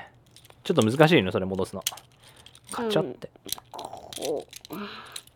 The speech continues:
Speaker 2: と待ってくださいね。
Speaker 1: カチャって。
Speaker 2: こうして、こう、こう。あー、また。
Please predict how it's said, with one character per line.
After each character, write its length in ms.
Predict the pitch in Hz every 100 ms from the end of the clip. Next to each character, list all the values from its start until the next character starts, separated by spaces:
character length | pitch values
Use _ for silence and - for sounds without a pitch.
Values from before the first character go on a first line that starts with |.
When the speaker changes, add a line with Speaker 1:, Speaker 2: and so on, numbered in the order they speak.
| - - - - _ - - -
Speaker 2:
と 60 | 285
待 120 | 247
っ 40 | -
て 100 | -
く 20 | -
だ 80 | - - - - - -
さ 260 | - - 294
い 20 |
ね。 320 | 254 226 285 415 480 508 539 554 453 - -
Speaker 1:
カ 100 | -
チ 140 | - 156
ャ 20 |
っ 40 |
て。 160 | - - - - - - - -
Speaker 2:
こ 360 | 226 214 214 208
う 20 |
し 200 | - - -
て、 200 | - 254 247 - -
こ 180 | - - 208
う、 80 | 214
こ 440 | - - 214 190 -
う。 760 | - - - - - - - 92
あ 220 | 160 196
ー、 80 | 208
ま 120 |
た。 100 | 214